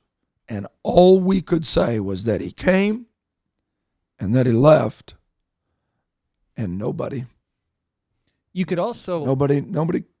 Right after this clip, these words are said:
Speaker 1: reached out to him. Nobody,
Speaker 2: Yeah.
Speaker 1: nobody <laughs> asked him for anything.
Speaker 2: You could also make the assumption that he doesn't just show up to show up. I mean, God walked in the cool
Speaker 1: He's not that random.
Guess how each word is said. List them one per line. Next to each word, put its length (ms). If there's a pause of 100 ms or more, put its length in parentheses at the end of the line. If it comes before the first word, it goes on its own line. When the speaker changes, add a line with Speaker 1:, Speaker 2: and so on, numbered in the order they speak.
Speaker 1:
reached 300
out 260
to 140
him. 220
Nobody, 460
Speaker 2:
Yeah. 360 (160)
Speaker 1:
nobody 320
<laughs> 160
asked 320
him 160
for 300
anything. 540 (1700)
Speaker 2:
You 120
could 120
also 280
make 320
the 320 (640)
assumption 560
that 120
he 120
doesn't 400
just 220
show 320
up 180
to 80
show 320
up. 300 (1300)
I 40
mean, 160
God 260
walked 340
in 100
the 80
cool 200
Speaker 1:
He's 60
not 200
that 160
random. 640